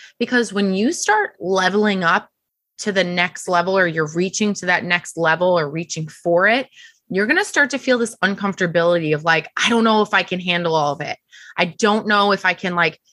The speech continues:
get to the next place," right? And that's normally a really good sign to take a minute, even though things he-, feel really crazy, and to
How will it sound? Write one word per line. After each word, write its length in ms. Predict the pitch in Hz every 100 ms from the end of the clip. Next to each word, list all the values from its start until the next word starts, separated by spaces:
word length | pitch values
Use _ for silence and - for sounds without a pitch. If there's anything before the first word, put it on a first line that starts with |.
| _
get 200 | 202 196
to 120 | -
the 80 | 185
next 340 | 180 170 - -
place," 400 | 180 143 - -
right? 320 | 160 185 254 - _ _ _ _ _ -
And 220 | 202 190
that's 280 | 190 262 -
normally 340 | 240 294 359
a 80 | 392
really 380 | 254 226 233 190
good 260 | 196 196 190
sign 640 | - 180 175 185 233 240 -
to 100 | 196
take 300 | - 190 180
a 60 |
minute, 500 | 208 185 160 165 233 - _ _ _
even 260 | 190 185 196
though 160 | 196 208 _ _ _
things 260 | - 196 190
he-, 160 | 220 -
feel 240 | - 190 170
really 340 | 170 185 214
crazy, 680 | 220 165 165 165 226 277 -
and 200 | 185 190 190 -
to 360 | 202 185 180